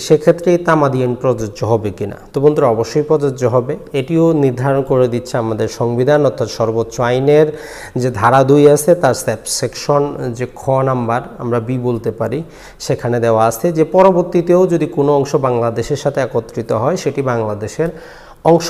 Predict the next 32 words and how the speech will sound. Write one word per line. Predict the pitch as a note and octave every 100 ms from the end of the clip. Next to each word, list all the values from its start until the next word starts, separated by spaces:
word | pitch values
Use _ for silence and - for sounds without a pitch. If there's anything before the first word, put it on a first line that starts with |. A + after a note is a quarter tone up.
| C#3+
বলে | A#2+ C3 F#3+ - C#3
গণ্য | C3 G2+ F#2
হবে। | F#2+ B2+ -
যে | F3 E3
কমেন্সমেন্ট | C#3 C#3 C#3 - D#3 E3 D3
মানে | B2 C3+
হচ্ছে | D#3 - E3 C#3 D3 B2+
যে | C3+ E3+
কত | E3 D#3 B2+
তারিখ | B2 B2+ D3+
থেকে | C#3+ D3
আইনটি | A2+ A2 D3+ D#3
প্রযোজ্য | E3+ C3 G#2 G#2+ G2+
হচ্ছে। | A2+ - - _ - - - -
তো | F3 E3+ - - -
টাইটেল | D#3 G#3 G#3
হিসেবে | G3+ G3+ F#3
আমরা | F3+ D3+
দেখতে | - E3+
পাচ্ছি | E3 E3 F3+ D3+
যে | C#3
লিমিটেশন | C#3 C#3 C#3+ C3+ D#3+
অ্যাক্ট | D#3+ D#3 C3+
নাইনটিন | A#2+ A#2+ B2
হান্ড্রেড | C3 C#3 - - A#2
এইট, | G2 - - -
কিন্তু | F#3 F#3+ F#3+ C#3 -
আইনটি | C3 C3+ D#3 E3+
প্রযোজ্য | C#3+ B2 A#2+ A#2+
হচ্ছে | C3+ - - E3 C#3+
যে | C3+ B2+
ফার্স্ট | - C#3+ C#3+